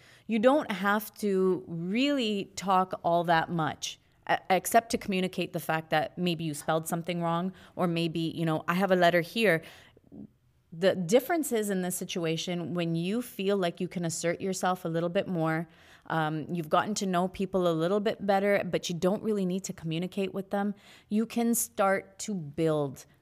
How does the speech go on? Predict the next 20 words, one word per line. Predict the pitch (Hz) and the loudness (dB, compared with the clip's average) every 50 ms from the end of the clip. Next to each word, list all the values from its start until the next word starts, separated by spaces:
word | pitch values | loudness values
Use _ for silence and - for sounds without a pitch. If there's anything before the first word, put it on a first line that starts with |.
| _ _ - | _ _ -6
a | - 175 | -4 -4
little | 170 175 175 170 175 165 | -2 -2 -4 -4 -4 -4
bit | 151 170 156 156 151 - | -4 -4 -4 -4 -6 -6
of | - 151 151 151 147 147 - | -6 -4 -2 -2 -2 -4 -6
communication | - 165 160 151 147 143 147 - 147 139 - - 143 143 | -6 -4 -2 -2 -2 -4 -6 -6 -6 -6 -4 -6 -6 -6
with | 135 135 - | -8 -10 -10
them. | - 139 135 135 131 | -8 -8 -8 -8 -8
You | - 185 | -8 -8
can | 180 - 185 180 | -6 -6 -6 -4
start | 165 - - - 190 190 190 - | -4 -6 -4 -2 -2 -2 -2 -4
to | - 220 | -8 -8
feel | 202 - - 185 175 170 170 | -8 -6 -6 -4 -4 -2 -2
a | 160 | -2
little | 156 165 170 175 | -2 -2 -4 -2
bit | 165 180 - | -4 -4 -4
more | - 180 170 160 | -4 -4 -4 -4
comfort, | 165 - - - 165 160 156 - - 151 139 135 - - - - - _ | -6 -8 -8 -6 -6 -6 -6 -4 -4 -4 -4 -4 -6 -14 -20 -20 -10 _
and | 180 196 220 | -4 -4 -4
it's | 233 226 - - | -4 -6 -6 -12
fun. | - - - - - 160 156 170 170 143 131 127 | -14 -14 -20 -12 -8 -6 -4 -4 -4 -4 -6 -8